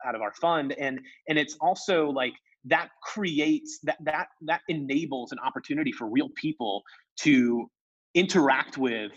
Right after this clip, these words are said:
their heroes in a way that was previously unprecedented. And sometimes it's twenty bucks, and sometimes it's a hundred bucks, and sometimes it's five hundred bucks. And if it's too much, like, you know, you, you can't do it, but you wouldn't have had accessibility anyway. So for a lot of people to have accessibility to a person on their favorite sports team for a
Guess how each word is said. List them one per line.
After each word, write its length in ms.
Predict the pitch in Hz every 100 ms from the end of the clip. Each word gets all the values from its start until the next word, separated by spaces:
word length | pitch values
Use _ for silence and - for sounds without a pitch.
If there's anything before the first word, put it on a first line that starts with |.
| _ _ _
their 260 | 117 143 147
heroes 600 | - 156 156 113 104 -
in 100 | 147
a 40 | 127
way 140 | 131
that 80 | 131
was 120 | -
previously 460 | - 214 208 175 156
unprecedented. 720 | 156 139 117 - 101 - - - -
And 160 | 139
sometimes 560 | 135 - 185 156 156 151
it's 280 | 139 - - _ -
twenty 260 | 135 127
bucks, 420 | 139 - - - -
and 140 | 143
sometimes 460 | 156 165 165 156 151
it's 260 | 151 - -
a 40 |
hundred 260 | 147 143 147
bucks, 320 | 170 - -
and 180 | 165 175
sometimes 440 | 185 180 175 180
it's 160 | 185 -
five 180 | 196 240
hundred 220 | 170 120
bucks. 300 | 107 98 - - -
And 100 | 139
if 80 | 143
it's 180 | 151 -
too 180 | - 175
much, 260 | 175 240 143
like, 220 | 131 120 -
you 100 | 127
know, 100 | 117 -
you, 100 | 135 _
you 80 | -
can't 160 | - 135
do 160 | 180 269
it, 100 | 202
but 100 | 156
you 60 | 160
wouldn't 160 | 180
have 80 | 156
had 60 | 147
accessibility 600 | - - 143 156 147 151
anyway. 420 | 233 262 127 104 - - -
So 140 | -
for 220 | 180 160
a 100 | 151
lot 220 | 147 190
of 80 | 180
people 200 | 185 160
to 80 | 139
have 160 | 143 139
accessibility 640 | - - 123 131 175 127
to 200 | - 120
a 60 | -
person 320 | 143 143 135
on 80 | 123
their 100 | -
favorite 300 | 131 151 -
sports 300 | 131 - -
team 200 | 113 95
for 100 |
a 60 | -